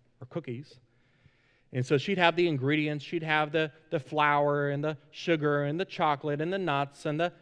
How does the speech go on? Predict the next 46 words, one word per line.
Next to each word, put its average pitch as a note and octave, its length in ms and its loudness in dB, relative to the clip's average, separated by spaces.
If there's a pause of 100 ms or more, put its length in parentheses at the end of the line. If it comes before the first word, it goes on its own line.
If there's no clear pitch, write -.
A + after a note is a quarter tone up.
eggs. D3+ 480 2
Eggs D3 220 -2
were D3+ 80 -2
a C#3 40 0
lot C3 160 0
cheaper G3 280 -8
back A2 240 -6
then. A#2+ 240 -8 (1200)
But C#3+ 160 0
she'd G3+ 160 -2
have F3+ 180 6
all F3 160 6
those F#3 220 2
ingredients, E3+ 480 -2
and C3 100 -2
she'd F#3+ 200 -6 (260)
put F#3+ 160 -2
them G3+ 140 2
in G3 60 0
the G3 60 0
mixing F#3+ 360 -2
bowl, E3+ 400 0
and A#2+ 120 -4
then B2 120 -4
she'd F3 200 -8 (300)
turn F#3+ 180 0
on F#3 120 4
the F3 120 4
egg F#3 180 2
beater F#3+ 280 2
and C#3+ 100 0 (200)
stir F#3+ 320 0
the F#3+ 100 2
ingredients F3+ 480 -2
around. D3+ 440 -2 (1900)
And B2+ 100 -2
then E3+ 80 0
she E3 160 -6
would D3 100 -6
give C#3+ 140 -4
me C3+ 80 -4
the A#2+ 160 -4
egg C#3 140 -2
beater C3 240 -4
to - 120 -16
lick. G#2 280 -14